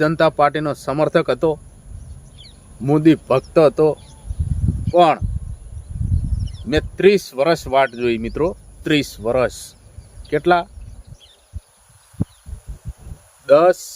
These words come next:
વીસ, ત્રીસ. ત્રીસ વર્ષ વાટ જોઈ મિત્રો મેં. હું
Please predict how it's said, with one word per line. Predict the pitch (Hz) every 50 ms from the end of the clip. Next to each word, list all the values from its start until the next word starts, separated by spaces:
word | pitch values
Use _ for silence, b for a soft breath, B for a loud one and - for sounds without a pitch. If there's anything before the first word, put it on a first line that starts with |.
| - - - - - - -
વીસ, | 135 160 175 185 185 - - - - - _ - - - -
ત્રીસ. | - 170 160 131 - - - - - - - - - - - - - - - - - - - - - - - - - - - - - -
ત્રીસ | 165 180 185 175 - - 131
વર્ષ | 147 170 - - - 139 147
વાટ | 160 170 165 160 156
જોઈ | 165 175 180 170 180
મિત્રો | 175 - 196 185 180 180
મેં. | 180 170 143 101 98 - _ _ _ _ - - - - -
હું | - -